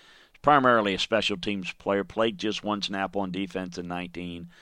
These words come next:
a hundred seventy-seven on special teams. Good core special teams player. Talked about the Jets and their moves. Um, uh,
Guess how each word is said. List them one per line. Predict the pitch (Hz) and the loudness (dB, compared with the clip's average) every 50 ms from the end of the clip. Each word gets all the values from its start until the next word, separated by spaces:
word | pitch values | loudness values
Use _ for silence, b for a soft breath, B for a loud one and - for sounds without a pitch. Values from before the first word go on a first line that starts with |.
| b b b b b b b b | b b b b b b b b
a | - | 2
hundred | 107 110 107 95 87 - | 4 4 4 2 -2 -2
seventy-seven | - - - 110 98 92 92 90 82 - - 104 101 90 92 90 | -2 2 4 4 4 2 2 -2 0 2 4 4 4 2 2 -2
on | 90 85 82 | -2 -4 -6
special | - - - 90 87 - 87 82 | -6 -4 -4 -4 -4 -4 -6 -8
teams. | - 82 80 71 - | -8 -10 -12 -12 -12
Good | - - 101 101 98 87 - | -6 -2 0 0 0 -2 -4
core | - - 95 92 90 | -6 -4 -2 -2 -2
special | - - - 90 87 - - 92 | -4 -4 -4 -4 -4 -4 -6 -8
teams | 85 - 92 87 82 78 - | -8 -8 -10 -10 -10 -14 -14
player. | - - 95 90 82 76 - b b b b b b b b b b | -10 -4 -4 -2 -4 -4 -8 b b b b b b b b b b
Talked | - - 185 - - | 8 8 8 8 8
about | 180 - 160 208 - | 8 10 10 10 8
the | - | 4
Jets | 101 175 127 123 123 123 123 90 - - | 0 6 8 10 10 10 8 6 2 -6
and | 107 104 101 101 104 | -4 -4 -2 -2 0
their | 107 107 | 0 0
moves. | 107 110 113 117 113 110 107 98 90 - - - | 2 4 4 4 4 2 0 -2 -4 -4 -4 0
Um, | 101 98 98 98 95 95 90 87 87 87 _ _ _ _ _ _ _ _ _ _ _ _ _ _ _ - - - b b b b b b b b b b b b b _ _ _ _ _ _ _ _ - | 2 4 4 4 4 2 0 -4 -8 -12 _ _ _ _ _ _ _ _ _ _ _ _ _ _ _ -18 -18 -18 b b b b b b b b b b b b b _ _ _ _ _ _ _ _ -6
uh, | - 98 | -6 -6